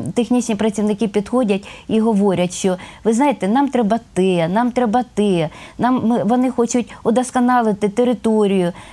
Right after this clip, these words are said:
нашого університету. Вони саме двигають оці ідеї по удосконаленню. І це прекрасно, що люди не байдужі. Студенти завжди. От у нас студенти,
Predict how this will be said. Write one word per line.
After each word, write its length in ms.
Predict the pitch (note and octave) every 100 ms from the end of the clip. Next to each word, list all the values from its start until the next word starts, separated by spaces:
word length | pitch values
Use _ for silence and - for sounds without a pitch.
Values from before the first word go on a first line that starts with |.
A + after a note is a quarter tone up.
| -
нашого 480 | G3 G3+ G3+ G3+ G3
університету. 840 | G3 F3+ G3 G#3 G3 F3+ D3+ D#3 - - -
Вони 220 | B3 C#4
саме 420 | - C#4 C4+ A3+
двигають 520 | G3 G#3+ A#3 G#3+ G#3
оці 240 | G#3 G3+ G#3+
ідеї 600 | G#3 E3 G3 F3 D#3+ D#3+ - -
по 100 | G#3+
удосконаленню. 840 | F#3+ G#3 - G#3+ G3 E3 E3 E3 - -
І 80 | -
це 160 | G#3+ B3
прекрасно, 540 | C4 B3+ B3+ A#3+ -
що 180 | F#3 G#3
люди 260 | G3 F#3 G3
не 120 | G3
байдужі. 600 | G#3+ G3+ D#3 D3 D#3 - - -
Студенти 680 | - - A#3+ G#3+ B3 G#3 A3
завжди. 540 | G3+ G#3 F3+ F3+ F#3 - - -
От 180 | G3+
у 40 | G#3+
нас 340 | A3+ A3 - - -
студенти, 760 | - A3 G3 A#3 G3+ G3 F3+